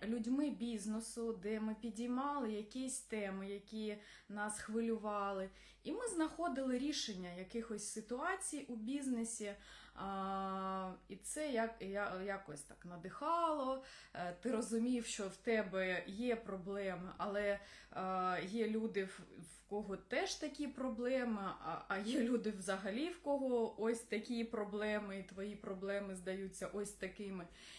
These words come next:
І, е, розумієте, це спілкування, це оточення. Так? І я ось зараз, ме-, в мене є декілька рішень, як, як я це буду закривати для себе.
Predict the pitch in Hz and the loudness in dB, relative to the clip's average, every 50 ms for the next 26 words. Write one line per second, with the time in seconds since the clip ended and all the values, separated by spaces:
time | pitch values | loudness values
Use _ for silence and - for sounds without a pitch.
0 | - - - - - - - - 247 254 262 262 262 247 - - 226 226 220 226 | -14 -14 -14 -14 -16 -10 -4 0 2 2 4 4 4 4 4 4 6 6 6 6
1 | 226 247 262 254 294 311 403 480 494 - 294 254 - - - 339 339 339 - - | 4 2 0 -2 -2 -2 0 -2 -2 -2 -2 -2 0 0 0 0 -2 -4 -4 -2
2 | 311 302 285 294 - 285 269 254 294 285 247 220 196 190 185 - - - 247 - | -2 -2 -2 -4 -6 -6 -2 0 0 2 2 0 -2 -4 -6 -4 -4 -4 -4 -2
3 | - 214 226 226 - 247 240 220 220 - - 185 170 170 170 - - - - - | -2 -2 -2 -2 0 0 0 0 -2 -4 -8 -8 -10 -12 -12 -14 -18 -20 -20 -20
4 | - - - - - - 262 339 403 415 415 - - - 226 226 226 247 285 359 | -20 -20 -20 -10 -4 -2 0 0 0 0 -4 -8 -6 -2 -2 0 0 0 2 2
5 | 392 381 330 285 220 226 254 285 302 294 269 262 269 - 220 226 233 240 226 - | 2 2 2 0 0 0 2 2 2 2 0 -2 -2 -2 0 0 0 0 -2 -4
6 | - - 190 190 226 240 247 247 226 220 208 220 233 220 208 185 220 226 226 226 | -6 -6 -4 -2 0 2 2 2 2 0 0 0 0 0 2 2 4 4 4 4
7 | 226 196 180 180 - 208 196 226 277 370 427 - - 285 233 208 214 240 262 285 | 2 -4 -6 -6 -4 -4 -4 -2 -2 -2 -2 -2 -2 -2 -2 0 0 2 4 2
8 | 285 285 - - - - - 214 208 226 247 277 285 - 226 226 220 220 220 - | 2 0 -4 -14 -16 -10 -8 -4 -2 0 0 0 -2 -2 -2 -2 -2 -2 -2 -2
9 | - - 247 254 262 262 254 254 254 - - - - - - - _ - _ - | -2 -2 0 0 0 0 0 -2 -4 -8 -20 -20 -20 -20 -20 -20 _ -20 _ -20
10 | _ - - - - - - 202 220 240 220 226 226 226 226 220 - 220 220 214 | _ -20 -20 -18 -16 -12 -10 -6 -4 -2 0 0 0 0 -2 -4 -2 -4 0 2
11 | 226 220 208 - 185 165 170 175 175 - - - 170 165 165 - | 2 2 2 0 -4 -8 -8 -4 -2 -2 -2 -4 -6 -10 -12 -14